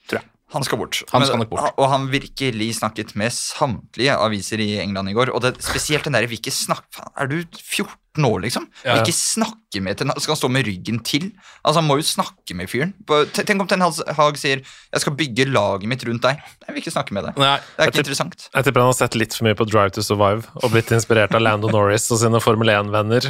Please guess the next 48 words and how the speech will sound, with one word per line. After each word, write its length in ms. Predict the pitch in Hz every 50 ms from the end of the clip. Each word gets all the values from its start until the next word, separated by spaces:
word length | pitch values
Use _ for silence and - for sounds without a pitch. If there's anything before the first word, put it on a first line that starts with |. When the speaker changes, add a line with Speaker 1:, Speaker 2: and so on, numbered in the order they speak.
| 147 131
Speaker 3:
og 220 | 135 123 117 117 117
begynt 180 | 120 101 117
å 0 |
tenke 240 | - 120 110 101 104
sånn, 240 | 107 110 110 107 110
"Ja, 160 | 147 185 202 190 156
jeg 40 | -
skal 140 | - 170 170 170
være 60 | 151
like 140 | 123 - 135
cocky 320 | - 123 - - - 117 113
som 160 | 123 123 120
dem." 280 | 120 113 110 151 165 143 - _
Eh, 60 | - 135
Speaker 2:
Han 560 | 131 127 123 120 120 120 120 120 120 120 120
har 100 | 131 117 123
jo 60 | 160
hatt 40 | - -
tid 80 | 117 101
til 80 | 131
å 40 | 123 127
se 40 | 110 95
på 80 | 127
T 80 | - 107
V. 160 | - - 135
Speaker 3:
Nei, 0 |
Speaker 2:
Det 160 | 135 143 143
har 160 | 147 143 143
Speaker 3:
jeg 0 | 139 139
tenker 160 | 131 - -
Speaker 2:
han, 80 | 117 -
så 100 | 131 127 127
Speaker 3:
det. 80 | 127 135
Speaker 2:
det 80 | 147
er 60 | 147 127
ikke 140 | - - 113
umulig. 240 | 101 - - - - - - - - - -
Speaker 1:
<laughs> 80 | - -
Ja. 40 | - - _ _ _ - - - - - - - - -
Eh, 160 | 190 208 226
ok, 220 | 220 226 233 - 220
eh, 540 | 226 226 233 233 - 208 214 214 214 214 214
la 80 | 214 202
oss 140 | 202 - -
snakke 140 | 214 - 170
litt 100 | 156 -
om 80 | 185 180
Erik, 380 | 165 156 151 151 143 - -